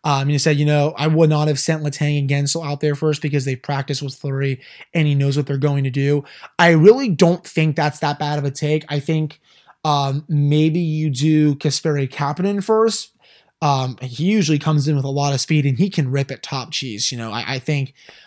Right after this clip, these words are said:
um, that definitely would have made a lot of sense. And then maybe you go to someone like Guentzel or Letang. I think Todd Reirden was doing it just because, um, they're their two best players. Maybe you go out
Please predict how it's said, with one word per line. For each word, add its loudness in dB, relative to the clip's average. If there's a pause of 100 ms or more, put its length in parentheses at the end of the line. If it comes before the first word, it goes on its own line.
(160)
um, 2
that 4
definitely 2
would 4
have 0
made 0
a -4
lot -4
of -6
sense. -2
And -4
then -2
maybe 0
you 0
go -2
to -4
someone -4
like -8
Guentzel -8 (380)
or 2
Letang. 0
I 4
think 4
Todd 0
Reirden 2
was -2
doing -2
it -4
just -6
because, -8 (380)
um, -2
they're 2
their 0
two -4
best -6
players. -2
Maybe 2
you 2
go 2
out -2